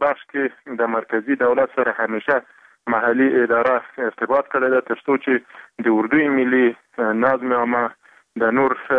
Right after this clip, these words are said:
امنیتي ادارات موږ سره مرسته وکړي، تر څو چې دا لاره خلاص کړو. اما په خپله کامدیش او برګ مټال کې د موږ ولسوالي هلته هستې پرته دي او مختلف امنیتي ادارات فعال دي.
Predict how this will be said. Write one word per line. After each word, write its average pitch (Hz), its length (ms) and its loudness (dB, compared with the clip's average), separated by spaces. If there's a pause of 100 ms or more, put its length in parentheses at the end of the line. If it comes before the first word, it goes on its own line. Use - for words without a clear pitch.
(760)
امنیتي 117 360 0
ادارات 120 380 2
موږ 127 220 -4
سره 113 220 -2
مرسته 143 280 -2
وکړي، 151 240 -6
تر 127 120 -2
څو - 140 -4
چې - 160 -14
دا 113 160 0
لاره 131 220 0
خلاص 117 280 -2
کړو. 90 120 -18 (640)
اما 208 200 2 (120)
په 165 100 0
خپله 208 220 0 (140)
کامدیش 147 500 0
او 143 60 0 (100)
برګ 175 120 -2 (140)
مټال 165 320 0
کې 151 160 -6
د - 20 -2 (140)
موږ 160 100 0 (180)
ولسوالي 131 600 2
هلته 131 240 2 (800)
هستې 127 420 -2
پرته 123 320 0 (140)
دي 143 100 2 (140)
او 117 80 2 (160)
مختلف 123 500 -2 (220)
امنیتي 117 400 -2
ادارات 117 480 0
فعال 135 400 -2
دي. 143 100 -2